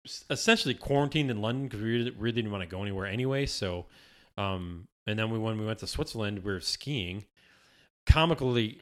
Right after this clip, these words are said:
skiing, you had to have a mask on getting on the fucking,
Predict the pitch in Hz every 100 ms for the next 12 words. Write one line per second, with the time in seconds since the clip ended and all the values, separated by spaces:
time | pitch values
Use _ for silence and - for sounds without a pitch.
0 | _ - - - 117 104 101 - 113 151
1 | 156 139 113 110 123 - 120 101 98 107
2 | 110 107 101 95 - 101 98 95 101 104